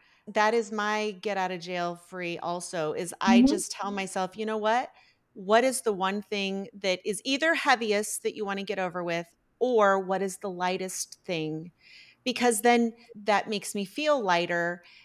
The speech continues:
Speaker 1: It makes me feel more accomplished.
Speaker 2: Mm-hmm.
Speaker 1: So this superpower of knowing how to respond to yourself with
Speaker 2: Yeah.
Speaker 1: love and compassion,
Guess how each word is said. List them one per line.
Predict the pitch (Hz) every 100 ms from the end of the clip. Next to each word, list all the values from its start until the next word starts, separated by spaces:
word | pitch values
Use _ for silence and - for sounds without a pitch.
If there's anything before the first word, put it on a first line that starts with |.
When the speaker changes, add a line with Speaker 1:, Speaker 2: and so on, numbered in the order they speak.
| _
Speaker 1:
It | 208
makes | 208 -
me | 196
feel | 180 240 233
more | 208 185
accomplished. | - 180 170 165 165 190 - -
Speaker 2:
Mm-hmm. | 214
Speaker 1:
So | 247 233 233
this | 302 440 - - -
superpower | 220 233 285 285 285 294 294 294 285 -
of | 208 202 190 190 214
knowing | 226 220 214 226 254 254
how | 233 226 220
to | - 247 208
respond | 214 214 - - 202 190 226 240
to | 277
yourself | 254 262 - 262 269 262
with | 214 -
Speaker 2:
Yeah. | 185 247 208
Speaker 1:
love | 208
and | 220 202
compassion, | 190 175 170 170 202 - 240 247